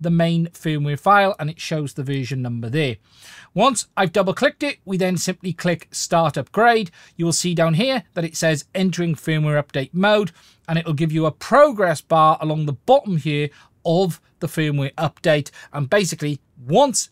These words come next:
it completes, your firmware is updated and it should then work on the latest version.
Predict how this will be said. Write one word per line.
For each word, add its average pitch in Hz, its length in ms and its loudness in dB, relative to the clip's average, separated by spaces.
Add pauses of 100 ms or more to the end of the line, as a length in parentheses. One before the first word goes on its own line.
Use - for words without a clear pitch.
it - 160 -10
completes, 143 680 -4
your 156 180 -2
firmware 147 560 -4
is 127 160 -8
updated 226 640 -2 (160)
and 147 100 -6
it 147 160 -8
should 175 520 -2 (180)
then 147 380 -4
work 139 420 -2
on 147 200 -4
the 143 80 -2
latest 123 480 -6
version. 139 500 -2